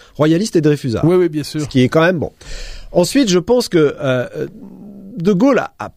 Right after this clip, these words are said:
Speaker 1: parfaitement compris que la France, comme toutes les autres grandes nations, euh, est, est, est issue d'une histoire, est issue de l'histoire du peuple. Et que quand il dit les Russes, c'est parce qu'il sait très bien que de toute façon, les,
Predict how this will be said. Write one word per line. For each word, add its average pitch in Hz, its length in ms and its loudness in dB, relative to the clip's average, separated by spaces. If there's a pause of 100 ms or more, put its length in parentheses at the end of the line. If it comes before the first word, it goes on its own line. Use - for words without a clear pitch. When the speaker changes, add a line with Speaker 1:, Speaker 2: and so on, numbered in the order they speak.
Speaker 1:
parfaitement 143 640 -4
compris 156 640 0 (160)
que 110 280 2 (120)
la 107 160 2
France, - 680 -2 (340)
comme 107 160 0 (120)
toutes 214 220 0
les 104 180 -4
autres 113 340 -2
grandes 101 340 0
nations, 131 420 -2 (560)
euh, - 200 -6 (200)
est, 139 480 0
est, 135 220 2
est 139 160 2
issue 156 280 0
d'une 131 200 6
histoire, 156 480 2
est 123 180 -2
issue 151 220 0
de 135 100 6
l'histoire 143 540 0
du 113 120 -6
peuple. - 420 -6 (440)
Et 143 120 4
que 180 260 2 (100)
quand 175 220 -2
il 170 60 -2
dit 165 120 2
les 160 140 6
Russes, 202 220 0
c'est 156 100 0
parce 143 180 0
qu'il 151 120 -4
sait 160 160 2
très - 220 -2
bien 165 180 0
que 165 120 -4
de 135 120 0
toute 131 200 -6
façon, 151 540 0
les, 131 160 2